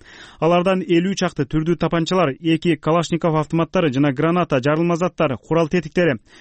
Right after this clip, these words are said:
мындан тышкары ок дарылар талты-, тартылып алынган. Ф С Б канча киши кармалганын ачыктаган жок.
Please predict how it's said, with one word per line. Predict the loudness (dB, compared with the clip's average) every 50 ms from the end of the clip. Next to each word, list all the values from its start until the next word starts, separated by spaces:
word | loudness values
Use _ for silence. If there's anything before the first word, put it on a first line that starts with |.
| -8 -2
мындан | 0 0 2 0 0
тышкары | -2 -2 -2 0 0 0 0
ок | 2 2 2 2 0
дарылар | 0 0 0 0 0 0 0 0 -2
талты-, | -4 -4 -4 -4 -4 -4 -4 -2
тартылып | -2 -2 -2 0 0 0 2
алынган. | 2 2 2 2 2 0 -2 -4 -8 -16 -20 -20 -20 -20 -20 -20 _
Ф | -4 0 2
С | 2 2 0 0
Б | -4
канча | -2 -2 -2 -2 -2 -2 -2
киши | -2 -2 0 0 0 0 0
кармалганын | 0 -2 -2 0 0 0 0 0 0 0 0
ачыктаган | 0 -2 -4 -4 -2 -2 0 0 0
жок. | 0 -2 -2 -6